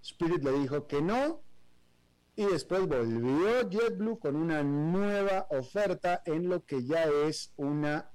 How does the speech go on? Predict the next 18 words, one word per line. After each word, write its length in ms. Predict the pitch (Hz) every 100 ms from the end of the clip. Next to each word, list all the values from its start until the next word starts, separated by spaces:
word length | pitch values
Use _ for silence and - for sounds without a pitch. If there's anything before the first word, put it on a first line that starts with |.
| -
batalla 560 | 120 120 269 269 113 - - _ _ _ _
en 180 | 117 123
esta 680 | 139 - 143 139 135 135 - - -
industria. 760 | 160 156 139 - - 104 90 _ _ _
Spirit, 600 | - - - 277 247 247
en 120 | 196 196
teoría, 460 | 214 175 147 165 135
no 220 | 143 -
quiere 500 | 185 196 151 127 - -
unirse 500 | 139 131 135 135 165
con 180 | - 143
JetBlue, 440 | 196 147 127 123
que 100 | 127
es 100 | 117
una 120 | 135 147
aerolínea 360 | 120 117 135
más 180 | 139 143
grande, 540 | 151 143 120 117 151